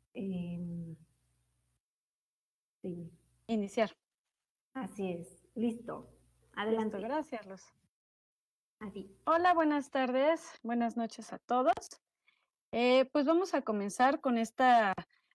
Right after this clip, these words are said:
Speaker 2: pequeña clase online de cómo crear las historias de usuario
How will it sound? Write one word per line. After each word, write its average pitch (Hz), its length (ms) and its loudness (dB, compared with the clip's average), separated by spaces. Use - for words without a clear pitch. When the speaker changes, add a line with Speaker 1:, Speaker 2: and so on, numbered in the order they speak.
Speaker 2:
pequeña 220 720 0
clase 233 520 2
online 214 500 0
de 214 180 -2
cómo 220 280 -2
crear 202 340 -2
las 208 220 -4
historias 196 520 -6
de 214 260 -4
usuario 202 680 -2